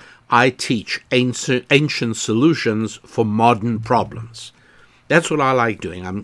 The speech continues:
giving you ancient solutions for modern problems. And, uh, that works a whole lot better than modern solutions for ancient problems, by the way. Uh,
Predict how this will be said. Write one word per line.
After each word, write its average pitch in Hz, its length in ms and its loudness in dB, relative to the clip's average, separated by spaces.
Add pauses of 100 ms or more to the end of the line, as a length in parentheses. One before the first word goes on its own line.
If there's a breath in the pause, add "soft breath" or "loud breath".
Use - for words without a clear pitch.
giving 135 300 0
you 117 240 -2
ancient 185 420 0
solutions 110 840 -2 (220 soft breath)
for 123 200 2
modern 113 720 2 (180)
problems. - 760 -6 (1000)
And, 104 380 -2
uh, 104 180 0 (300 loud breath)
that 151 220 0
works 131 260 2
a 90 140 -2
whole 185 180 4
lot 147 220 0
better 127 240 0
than 104 180 -2
modern 127 420 0
solutions 113 640 -2
for - 200 -8
ancient 113 420 -4
problems, 80 480 -10
by 85 220 -12
the 85 100 -12
way. 82 260 -16 (720 loud breath)
Uh, 107 360 -4